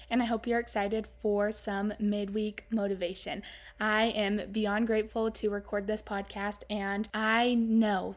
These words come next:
this is gonna be a good one. This is probably going to be one of the best ones that I have ever recorded, but also maybe one of the hardest ones. So if you're an emotional person, just be prepared, because people will text me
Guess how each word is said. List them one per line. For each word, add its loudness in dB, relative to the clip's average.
this 2
is 0
gonna 0
be -2
a -4
good -8
one. -4
This 0
is 0
probably 2
going 0
to -12
be -2
one 2
of -2
the -2
best -2
ones -2
that -2
I -2
have -2
ever 0
recorded, -2
but -4
also 2
maybe 2
one 2
of -4
the 2
hardest -2
ones. 0
So 2
if -2
you're 4
an 2
emotional 0
person, -2
just -2
be -2
prepared, -2
because -4
people -2
will 2
text -4
me 0